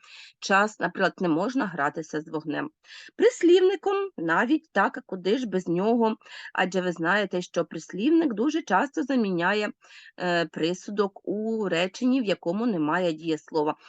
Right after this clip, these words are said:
Було вже темно, присудок тут буде було. Темно, а було виконує дієсловом, е, саме функцію дієслова зв'язки. І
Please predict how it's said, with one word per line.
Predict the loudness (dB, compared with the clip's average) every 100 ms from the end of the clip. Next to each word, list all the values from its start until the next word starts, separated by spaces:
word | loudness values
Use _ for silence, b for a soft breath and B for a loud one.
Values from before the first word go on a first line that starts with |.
| B B
Було | -2 0 2
вже | 0 -2
темно, | 0 2 2 2 -2 -6
присудок | -8 -10 -8 -8 -4
тут | -8
буде | -6 -6 -6
було. | -6 -6 -4 -4 -6 _ _ _
Темно, | 2 2 2 0
а | -4 -6
було | -6 -2 0 0
виконує | -2 -4 -2 0 0
дієсловом, | -2 -4 -2 -6 -4 -4 -6 -8
е, | -6 -6
саме | -4 -2 -2 -4 -4
функцію | -4 -4 -6 -4 -4
дієслова | -2 -4 -4 -4 -2 -4
зв'язки. | -2 -2 -2 -6 -14 -14 _ _ _ _ _ _ _ _ _ _ _ _ B B B
І | B